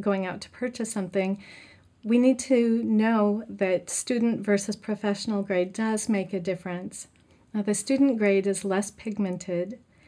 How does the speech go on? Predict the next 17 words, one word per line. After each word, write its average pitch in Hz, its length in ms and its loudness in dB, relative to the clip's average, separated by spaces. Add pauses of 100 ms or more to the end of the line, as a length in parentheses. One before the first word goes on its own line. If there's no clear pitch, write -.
(140)
It 208 80 -2
has 202 300 0
more 202 240 6
binder, 190 720 0 (320)
um, 180 420 -2 (340)
of 180 260 -2 (240)
pro-, - 140 -12 (120)
usually 214 440 2
wax. 190 680 -6 (320)
So 208 220 2
if 202 160 2
it's 214 160 -4
a 202 60 0
student 220 440 -2
grade 185 320 0 (560)
colored 302 400 2
pencil, 185 560 -4